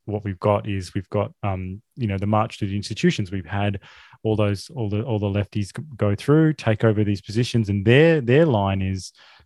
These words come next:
very different. Uh, ju-, no, but just as authoritarian and creepy, but in a different way.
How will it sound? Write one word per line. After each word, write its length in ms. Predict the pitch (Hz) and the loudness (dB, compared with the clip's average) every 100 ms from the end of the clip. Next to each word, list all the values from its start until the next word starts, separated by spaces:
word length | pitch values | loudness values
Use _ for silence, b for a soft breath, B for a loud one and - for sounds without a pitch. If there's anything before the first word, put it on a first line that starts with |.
| - | -8
very 380 | 101 120 117 107 | 2 4 6 2
different. 440 | 107 123 - 98 - | 0 0 0 -6 -6
Uh, 100 | 147 | -10
ju-, 200 | - 175 | -2 4
no, 240 | 165 170 | 4 4
but 220 | 143 160 | 4 2
just 180 | 196 180 | 4 2
as 80 | 127 | 4
authoritarian 840 | 117 - 104 - 123 117 92 92 - | 4 4 2 2 2 2 0 -8 -4
and 140 | 107 | -4
creepy, 480 | 101 127 120 95 104 | -2 -2 -2 -6 -6
but 100 | - | 0
in 100 | 120 | 2
a 80 | 120 | 2
different 300 | 110 - 101 | 0 -4 -4
way. 300 | 110 95 92 | -4 -4 -6